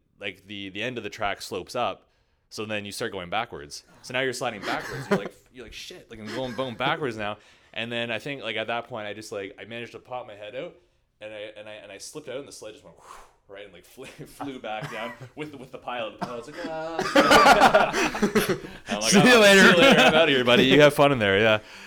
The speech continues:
Speaker 1: And, uh, so that, that was probably the, probably the worst one, uh, that I'd been in. But it, it's, uh, yeah, it, it can, it can be, uh,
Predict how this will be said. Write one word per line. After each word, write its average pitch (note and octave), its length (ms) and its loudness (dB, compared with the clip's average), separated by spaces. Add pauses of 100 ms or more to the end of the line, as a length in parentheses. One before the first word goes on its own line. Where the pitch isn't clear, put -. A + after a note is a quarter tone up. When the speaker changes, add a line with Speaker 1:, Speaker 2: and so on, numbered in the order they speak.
(220)
Speaker 1:
And, A#2 400 4
uh, A2 680 4
so D#3 100 -2
that, C#3+ 100 4
that D#3+ 80 4
was E3 100 2
probably E3 260 2
the, B2 120 0
probably D#3 200 0
the A2+ 100 2
worst G#2 300 0
one, F#2 500 -8
uh, E2+ 220 -10
that F2 100 -8
I'd E2+ 100 -8
been F2 120 -8
in. F2 160 -12
But F#2 120 -4
it, F#2+ 220 -6
it's, G#2 320 -10
uh, G2 760 -4 (240)
yeah, G#2 200 -10
it, F2 200 -6
it G#2 80 -10
can, B2+ 120 -4
it - 160 -6
can A#2+ 240 -6
be, F#2 340 -6
uh, D#2+ 200 -8